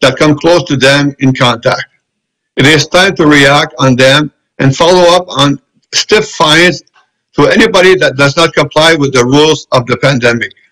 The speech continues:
says Premier Legault. Starting on this coming Saturday, in all Quebec public places, anyone who refuses to wear a mask inside any public places and do not respect the measures of the pandemic will get a report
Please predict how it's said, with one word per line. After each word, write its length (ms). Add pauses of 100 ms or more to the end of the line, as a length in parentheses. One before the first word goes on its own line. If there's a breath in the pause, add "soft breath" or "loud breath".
(180)
says 300
Premier 360
Legault. 400 (720)
Starting 400
on 100
this 200
coming 280
Saturday, 760 (500)
in 160
all 200
Quebec 360
public 360
places, 560
anyone 380
who 200
refuses 600
to 100
wear 300 (100)
a 60
mask 340 (480)
inside 600
any 240
public 380
places 580 (320)
and 120
do 80
not 220
respect 380
the 100
measures 400
of 140
the 100
pandemic 640 (560)
will 160
get 240
a 140
report 520